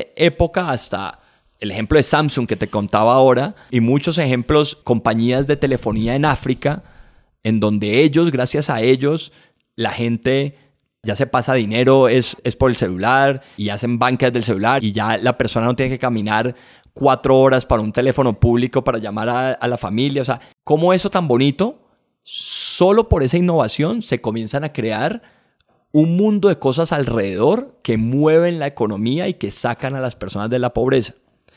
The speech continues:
Entonces, es un libro muy, muy bueno para quitar un mundo de mitos. Otro libro que va como muy pegado a ese es, es Factfulness, que es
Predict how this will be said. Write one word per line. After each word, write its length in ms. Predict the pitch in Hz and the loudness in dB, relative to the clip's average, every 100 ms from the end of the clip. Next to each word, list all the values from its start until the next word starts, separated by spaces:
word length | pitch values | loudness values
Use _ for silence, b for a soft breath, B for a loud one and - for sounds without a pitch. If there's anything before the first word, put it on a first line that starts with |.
| b b b b | b b b b
Entonces, 360 | - 123 - - | -2 0 0 0
es 140 | 131 | 0
un 100 | 175 | 4
libro 220 | 175 175 | 4 4
muy, 420 | 175 180 196 196 - _ _ _ _ _ _ _ _ - | 2 2 0 0 -6 _ _ _ _ _ _ _ _ 0
muy 200 | 127 180 | 4 6
bueno 340 | 175 180 185 180 | 4 2 2 2
para 400 | 123 107 - - | 0 0 -6 -6
quitar 460 | - 123 - 160 | -2 0 2 2
un 120 | 190 190 | 2 2
mundo 340 | 196 190 196 | 0 2 2
de 100 | 160 | 4
mitos. 640 | 117 143 123 165 - - _ _ _ _ _ _ _ _ - | 4 2 0 -6 -8 -20 _ _ _ _ _ _ _ _ 0
Otro 280 | 135 143 | 2 4
libro 340 | 170 165 165 160 | 6 6 6 4
que 100 | 135 | 2
va 200 | 104 98 | 0 -2
como 260 | - 147 | -4 -2
muy 200 | 131 123 131 | 0 2 2
pegado 520 | - 143 147 143 143 | 2 2 4 4 4
a 120 | 139 | 4
ese 480 | 139 139 - 139 135 | 2 0 0 -2 0
es, 300 | 131 - - _ _ - | -2 -6 -12 _ _ -2
es 280 | 123 117 | -2 -2
Factfulness, 1080 | - - 143 139 - 160 135 139 202 - - _ _ _ _ _ _ _ _ - | -8 -2 -2 -2 -4 0 2 2 0 -6 -18 _ _ _ _ _ _ _ _ -4
que 140 | 110 | -2
es 280 | 104 - | -2 -6